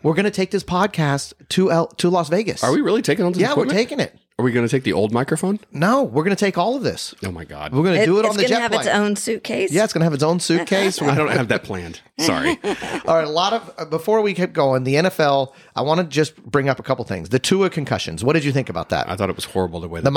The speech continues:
Speaker 2: treated
Speaker 1: Miami
Speaker 2: him.
Speaker 1: quarterback, I mean, it's been a huge controversy. He, he got hurt really badly. He stumbled.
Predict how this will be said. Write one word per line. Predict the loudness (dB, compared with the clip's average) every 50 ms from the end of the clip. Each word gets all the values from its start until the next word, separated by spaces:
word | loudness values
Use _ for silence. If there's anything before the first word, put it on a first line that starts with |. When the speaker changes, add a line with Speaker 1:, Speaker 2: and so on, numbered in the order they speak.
| 2 0
Speaker 2:
treated | 2 2 2
Speaker 1:
Miami | 2 0 0
Speaker 2:
him. | 0 2
Speaker 1:
quarterback, | 2 2 2 2 2 2 2 2 0 -2 -4 -4
I | -2
mean, | 0 0 0
it's | 0 0 0
been | 0 0 0
a | 2
huge | 4 2 2 2 2
controversy. | 0 0 0 0 -2 0 0 0 0 0 0 0
He, | 0 -2 -2 -4
he | -4 -4 -4 -2
got | 0 2 2 2 2
hurt | 0 2 2 2 2 0 -4 -14 -10 -2
really | 0 2 2 2
badly. | 2 2 2 0 0 0 -2 -2 -4 -4 -8 _ _ _ _ _ _ _
He | -12
stumbled. | -6 -2 0 0 0 2 2 2 2 2 0